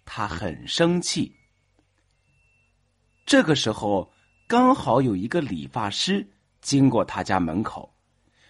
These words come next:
而这理发师就住在他家附近。王强认为，一定是这个理发师剪掉的，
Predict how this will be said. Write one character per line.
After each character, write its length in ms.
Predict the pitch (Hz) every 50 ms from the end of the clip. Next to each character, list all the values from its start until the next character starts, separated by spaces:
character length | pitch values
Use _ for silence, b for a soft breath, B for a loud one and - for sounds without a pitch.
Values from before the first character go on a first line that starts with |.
| _ _
而 220 | - 90 113 139
这 160 | 135 151 135
理 180 | 101 92 87 78
发 200 | - - 92 90
师 400 | - - - 135 143 151 147 B B B B B _
就 340 | - 202 233 233 214 185 156
住 220 | 143 - 156 131
在 220 | 120 - 110 85 82
他 240 | - - - 123
家 200 | 131 - 147 143
附 260 | 151 - - - 165 131
近。 340 | - 202 214 175 - - _ _ _ _ _ _ _ _ _ _ _ _ _ _ _ _ _ _ _ -
王 300 | 87 87 92 127 165 170
强 280 | - - - 82 95
认 200 | 123 131 113 95 76
为， 220 | 71 67 64 - _ _ _ _ _ _ _ _ _ _ _
一 280 | - 92 104 147 175
定 260 | 190 156 190 170 143 131
是 240 | 127 - 135 123
这 120 | 104 147 143
个 140 | 120 120 107
理 240 | 98 95 85 76
发 240 | 80 - 147 127 117
师 360 | - - - - 202 214 208 b b b b _ -
剪 360 | - 113 117 101 80 71 76
掉 240 | - 113 98 80 76
的， 220 | - 73 -